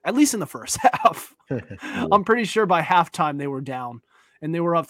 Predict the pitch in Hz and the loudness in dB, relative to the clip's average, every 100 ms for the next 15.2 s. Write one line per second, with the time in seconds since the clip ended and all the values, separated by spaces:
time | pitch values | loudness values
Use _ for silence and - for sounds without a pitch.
0 | - 175 165 175 160 156 175 165 208 175 | -2 2 4 2 2 2 2 2 2 -2
1 | - 165 156 147 156 127 113 147 90 82 | -2 -4 -4 -4 -4 -4 -4 -8 -12 -14
2 | 90 113 _ _ _ _ - _ _ _ | -16 -16 _ _ _ _ -20 _ _ _
3 | 151 165 160 160 - 185 165 - 147 120 | 0 0 0 -2 -4 -2 -2 -4 -8 -8
4 | 120 - 110 104 - 180 - - - 277 | -10 -12 -16 -16 -2 0 0 -4 0 2
5 | 123 123 135 135 - - _ _ _ _ | 0 -4 -10 -8 -10 -16 _ _ _ _
6 | _ _ _ - 147 - 151 139 160 139 | _ _ _ -8 -6 -4 -2 -2 -2 -4
7 | 147 104 95 165 - 277 254 - 269 208 | -4 -4 -2 -2 0 2 2 0 -4 -4
8 | 175 165 - _ _ 170 226 285 214 247 | -2 -2 -4 _ _ -6 -4 -4 -4 -6
9 | 233 214 _ _ _ 185 254 233 220 196 | -6 -12 _ _ _ -10 -8 -8 -8 -8
10 | - 220 220 208 175 160 165 - 170 156 | -8 -8 -6 -4 -4 -4 -6 -4 -4 -4
11 | 143 143 - 127 - 135 - - - _ | -4 -4 -6 -10 -10 -12 -14 -20 -20 _
12 | _ _ _ _ 147 143 175 226 196 220 | _ _ _ _ -6 -2 -2 2 6 6
13 | - 220 226 185 - 208 156 156 139 175 | 4 2 4 4 4 2 2 -2 -2 -2
14 | - 180 170 160 156 160 147 135 156 208 | -2 -2 -2 0 -4 -4 -6 -6 -6 -8
15 | 117 | -10